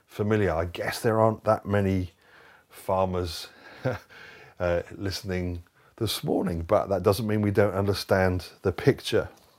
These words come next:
And what Paul says is, look, God is the provider of the seed for the farmer. Imagine that you have a plot of land,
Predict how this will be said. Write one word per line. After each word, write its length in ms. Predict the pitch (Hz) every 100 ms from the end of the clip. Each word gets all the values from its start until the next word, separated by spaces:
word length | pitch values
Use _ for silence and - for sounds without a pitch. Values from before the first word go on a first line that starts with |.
| _ _ - _ _ _ - -
And 100 | 117
what 120 | -
Paul 180 | 202 208
says 240 | 151 120
is, 180 | 117 107
look, 260 | 127 - - - - - - - _
God 200 | 143 208
is 140 | 226
the 100 | -
provider 920 | 143 - 113 107 120 127 113 90 87 87 _ - _
of 140 | 92 90
the 120 | 98
seed 460 | - - 113 104 98
for 200 | - 95
the 100 | 92
farmer. 460 | - 92 87 78
Imagine 400 | 82 110 110 113
that 140 | 104 98
you 200 | 107 101
have 140 | 98
a 80 | 90
plot 340 | - 127 -
of 120 | 107
land, 480 | 95 98 85 76 -